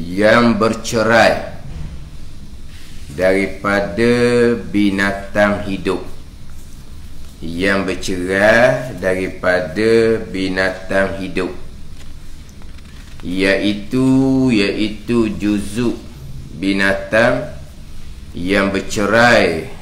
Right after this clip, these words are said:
daripada binatang yang hidup, seperti bangkainya. Seperti, seperti bangkai ni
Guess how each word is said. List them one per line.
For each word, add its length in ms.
daripada 1300
binatang 720
yang 240
hidup, 640
seperti 1120
bangkainya. 1200
Seperti, 880
seperti 720
bangkai 800
ni 240